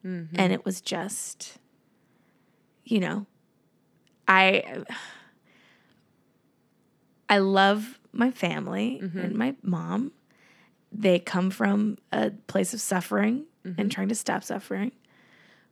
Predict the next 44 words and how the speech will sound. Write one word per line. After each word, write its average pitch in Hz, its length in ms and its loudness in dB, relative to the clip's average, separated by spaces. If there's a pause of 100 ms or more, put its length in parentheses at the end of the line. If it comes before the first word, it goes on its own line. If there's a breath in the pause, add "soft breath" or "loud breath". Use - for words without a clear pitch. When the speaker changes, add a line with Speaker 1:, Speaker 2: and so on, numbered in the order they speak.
Speaker 2:
But, 196 360 4
you 226 100 2
know, 180 160 4
my 180 240 2
mom 180 340 2
used 185 320 -2
to, 185 460 -4 (100)
if 190 120 -10
I 185 80 -2
wanted 185 260 -2
seconds, 208 500 -4
I 190 120 -6
would 196 100 -6
have - 260 -8
to 202 200 -8
drink 208 360 -4
a 226 40 -10
glass - 320 -4
of 240 80 -2
water 214 420 0 (220)
between 214 600 0
Speaker 1:
Oh, 147 380 -4
wow. 139 380 -6 (160)
Speaker 2:
things. - 640 -8 (260)
Speaker 1:
Wow. 143 300 -12 (460)
Speaker 2:
To 226 100 0
deter 220 480 4
me 214 160 4
'cause 202 180 2
she 208 180 2
just - 540 -2
Speaker 1:
Mm-hmm. 180 440 -6
Speaker 2:
felt 196 240 4
so 208 200 0
kinda 196 300 0
like, 196 260 0
"I 208 60 -4
don't 208 220 0
know 202 80 0
how 185 80 0
to 202 80 -4
stop - 420 -4
you 202 120 0
from - 180 -14